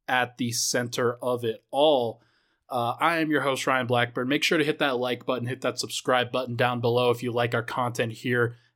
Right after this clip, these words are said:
at Mile High Sports. I had a great time chatting with, uh, my guys Sean and Sandy earlier today. We were talking about this game. I said, "Oh yeah, Denver will have, like, Jokic will have, like, five free throws," something like that. Lo and behold,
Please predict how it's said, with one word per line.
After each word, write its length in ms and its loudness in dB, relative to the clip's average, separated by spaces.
at 220 0
Mile 380 0
High 260 2
Sports. 680 0
I 140 -4
had 160 2
a 40 -2
great 280 -4
time 340 -2
chatting 600 0
with, 380 -2
uh, 180 0
my 180 -2
guys 540 0
Sean 440 0
and 140 0
Sandy 560 0
earlier 400 0
today. 400 0
We 120 2
were 80 6
talking 380 2
about 240 0
this 160 -6
game. 260 -2
I 60 0
said, 260 0
"Oh 140 6
yeah, 300 4
Denver 280 2
will 100 4
have, 180 2
like, 200 -2
Jokic 280 2
will 80 2
have, 80 -2
like, 140 -6
five 320 0
free 180 -2
throws," 240 0
something 280 -4
like 220 -2
that. 280 0
Lo 160 6
and 100 2
behold, 400 2